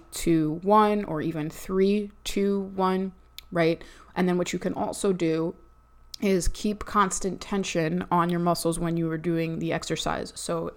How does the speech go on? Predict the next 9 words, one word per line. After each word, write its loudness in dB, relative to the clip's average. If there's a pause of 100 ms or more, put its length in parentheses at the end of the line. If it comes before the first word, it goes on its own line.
(220)
for -2
instance, 0
if -6
you're -2
doing 4
a, -4
a -4
lateral 6
raise, 2